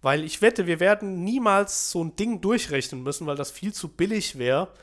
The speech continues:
sondern es kommt so eine Frage dazu. Die kam, glaub ich, die letzten Jahre immer dran, ob's jetzt mit lifo oder fifo war, aber die kam immer dran. Sie kam, glaub ich, sogar einmal mit dem, mit dem gewogenen Durchschnitt dran.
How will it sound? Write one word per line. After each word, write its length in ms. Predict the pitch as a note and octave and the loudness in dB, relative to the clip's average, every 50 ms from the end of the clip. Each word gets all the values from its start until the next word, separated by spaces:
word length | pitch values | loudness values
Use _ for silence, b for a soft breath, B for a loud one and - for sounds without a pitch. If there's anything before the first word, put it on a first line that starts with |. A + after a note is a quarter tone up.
| B B B B B | B B B B B
sondern 400 | - - C#3+ D3+ D3+ D3 D3 D3+ - | -4 -2 -2 0 -2 -2 -4 -8 -10
es 140 | E3 - | -12 -4
kommt 300 | - - F3+ F#3 F3+ - | 0 0 0 0 -2 -6
so 120 | - E3 E3 | -4 -4 -2
eine 100 | F3 E3 | -2 -4
Frage 340 | - - C3 C3 C3+ C3 B2 | -2 -2 0 0 0 0 -4
dazu. 420 | A#2+ G#2+ - - - G#2 F#2+ - _ _ _ _ _ _ _ _ _ _ _ _ _ _ _ _ _ _ _ _ _ _ _ _ _ _ _ _ _ _ _ _ _ _ _ _ _ _ _ _ _ _ _ _ _ _ _ _ _ _ _ _ _ _ _ _ - | -6 -8 -10 -12 -16 -18 -20 -20 _ _ _ _ _ _ _ _ _ _ _ _ _ _ _ _ _ _ _ _ _ _ _ _ _ _ _ _ _ _ _ _ _ _ _ _ _ _ _ _ _ _ _ _ _ _ _ _ _ _ _ _ _ _ _ _ -16
Die 60 | C3 | -4
kam, 260 | - - E3+ F#3+ G#3 | 2 4 4 4 4
glaub 180 | G3 F#3 F#3 F3+ | 4 4 2 2
ich, 60 | F3+ | 2
die 100 | - E3 | -2 -2
letzten 400 | D#3 E3+ G#3 G#3 - - - F#3 | 0 0 0 0 -2 -4 -6 -4
Jahre 360 | D#3+ D3+ C#3+ D3 E3+ F3 F3+ G3 - - - | 0 2 4 4 4 4 2 -2 -4 -2 0
immer 320 | A3+ A#3+ B3+ B3+ F3+ D3+ | 2 4 6 6 6 4
dran, 260 | - - - B2 A#2+ | 4 0 -2 -4 -2
ob's 180 | B2+ B2+ B2+ - | -2 -4 -4 -2
jetzt 180 | D3 C#3 - D3 | -4 -4 -4 -6
mit 120 | C3+ - | -8 -6
lifo 240 | D#3+ F#3 F3+ F3 E3+ | -4 -4 -2 -2 -2
oder 160 | D#3+ D3+ C3 | 0 0 -2
fifo 420 | - - E3 E3 D3 D#3 D3 C3 | -2 -4 -6 -4 0 0 0 0
war, 180 | A#2 A2 A2+ A2+ | 0 -2 -4 -4
aber 180 | B2+ C3 C#3 C#3 | -2 -2 -2 -2
die 120 | C#3 C#3+ - | -4 -6 -4
kam 300 | - - D3+ D#3 D#3+ D#3 | 0 2 2 2 2 0
immer 240 | E3+ E3+ F3 D#3+ D3 | 0 0 2 0 0
dran. 340 | - B2+ A#2+ A#2 G#2+ A2+ - b b b b b b b b | 0 -2 -4 -4 -4 -8 -18 b b b b b b b b
Sie 140 | - - C#3+ | -12 -6 2
kam, 240 | - E3 F3 G3 G3 | 6 8 8 8 6
glaub 220 | F3+ F3 E3+ E3 | 4 2 2 2
ich, 60 | E3 | 0
sogar 280 | - D#3+ D3+ E3 D3+ D3+ | -2 0 2 2 4 4
einmal 320 | D#3 E3 F#3+ F#3+ F3+ E3+ D#3+ | 4 2 4 4 4 4 4
mit 140 | D#3+ D3+ - | 4 2 2
dem, 260 | D3+ C#3 C3+ B2+ B2+ | 0 0 0 -4 -8
mit 140 | B2+ B2+ - | -8 -6 -4
dem 180 | C#3+ B2+ B2+ A#2+ | -4 -6 -6 -6
gewogenen 460 | - C#3+ C3 C#3 C#3+ C#3 C3+ C3 B2 | -8 -4 -2 -2 -2 -2 -2 -4 -2
Durchschnitt 460 | C3+ C#3+ C#3 - - - G#2+ - - | -2 -2 -2 -2 -6 -10 -12 -16 -18
dran. 200 | G#2 G2+ G#2 | -20 -20 -20